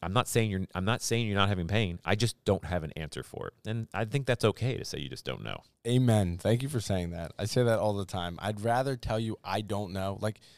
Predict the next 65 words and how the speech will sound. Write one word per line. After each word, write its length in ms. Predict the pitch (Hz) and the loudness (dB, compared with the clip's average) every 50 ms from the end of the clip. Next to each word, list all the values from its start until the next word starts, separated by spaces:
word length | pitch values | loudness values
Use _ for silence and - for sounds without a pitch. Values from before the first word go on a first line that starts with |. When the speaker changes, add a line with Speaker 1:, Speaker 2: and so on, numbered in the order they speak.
| - - - | -20 -14 -10
Speaker 2:
I'm 80 | 123 | -8
sure 160 | 117 - 104 95 | -6 -4 -4 -2
you 140 | 92 90 | -2 -2
hear 120 | 92 98 90 | -2 -2 -4
this 200 | 90 87 - - | -4 -6 -6 -6
all 100 | 87 90 | -6 -6
the 100 | 90 - | -6 -8
time. 220 | 127 110 101 107 - _ _ _ _ _ | -8 -8 -8 -10 -16 _ _ _ _ _
"When 120 | - 147 147 | -2 0 2
can 120 | 151 139 | 4 4
I 100 | 131 131 | 4 6
get 140 | 120 123 - | 4 2 2
back?" 380 | - 95 87 - - - _ - | 0 -2 -4 -4 -8 -16 _ -8
Speaker 1:
Yeah. 80 | 110 110 - _ _ _ _ _ _ _ _ _ _ _ _ _ | -6 -6 -6 _ _ _ _ _ _ _ _ _ _ _ _ _
Speaker 2:
You 220 | - 92 104 113 110 | -8 -4 -2 2 2
already 180 | 123 127 123 | 4 4 4
asked 220 | 107 101 92 - - | 4 2 0 0 -4
your 80 | 90 | -6
physician. 400 | - - 90 98 104 - - 92 | -6 -4 -4 -4 -4 -4 -6 -6
Now, 180 | 95 98 104 104 - - | -4 -2 -2 -2 -4 -4
now 120 | 95 101 | -4 -4
you're 120 | 101 98 95 | -4 -2 -2
gonna 120 | 104 101 | -2 0
ask 320 | 101 101 95 - - - | 0 0 0 -2 -2 -2
me. 360 | 104 104 98 92 90 87 98 - _ _ _ _ | 0 0 0 0 -2 -4 -8 -10 _ _ _ _
I'm 100 | - 107 | -6 -4
gonna 80 | 110 101 | -2 0
tell 100 | 107 104 | 0 -2
you 60 | 101 | -2
the 40 | 92 | -2
same 140 | - 113 104 | -4 -6 -6
thing 220 | 90 101 101 95 95 | -4 -6 -6 -4 -4
I 60 | 95 | -4
hope 200 | 95 104 110 - | -4 -4 -6 -6
your 100 | 104 92 | -8 -10
physician 440 | - 117 113 110 120 - - - 104 | -10 -10 -8 -6 -6 -6 -6 -8 -8
said. 240 | - 92 92 90 - _ _ _ _ - | -6 -6 -6 -6 -8 _ _ _ _ -4
I 60 | 143 | -4
have 100 | 131 104 | -2 -2
no 220 | 104 107 101 95 | -2 -4 -4 -6
idea. 340 | 92 92 98 104 95 85 - - _ _ - | -6 -8 -8 -8 -10 -10 -12 -16 _ _ -6
Speaker 1:
Yeah. 60 | 143 143 | 0 2
Speaker 2:
But, 300 | 143 143 - - - - | 2 2 2 -2 -4 -2
but 200 | 131 131 - - | -2 -2 2 2
when 140 | 127 131 127 | 4 4 4
I, 120 | 117 104 95 - _ _ - | 4 2 0 -6 _ _ -4
when 120 | 104 104 | -2 0
I 80 | 95 90 | 0 0
do 240 | 87 104 127 165 165 | 2 4 4 4 4
know, 380 | 120 92 87 58 71 113 120 - _ _ _ _ 98 | 4 2 -2 -6 -8 -8 -10 -12 _ _ _ _ -8
you're 140 | 101 123 | -6 -2
gonna 140 | 135 151 120 | 0 0 0
be 100 | 95 98 | 0 -2
the 80 | 90 90 | -2 -2
first 220 | - 95 92 90 - | -4 -4 -4 -4 -6
to 40 | |
find 220 | - 87 87 90 95 | -6 -6 -4 0 2
out. 220 | 110 110 104 117 - | 2 2 0 -4 -10
I 80 | - 101 | -10 -4
mean, 80 | 107 | -2
Speaker 1:
Yeah. 80 | 147 156 | 0 0
Speaker 2:
I'll, 100 | 131 - - | 0 -2 0
I'll 120 | - 123 135 | 0 0 2
tell 220 | - - 117 131 | 4 4 6 6
you. 180 | 120 95 - | 4 4 0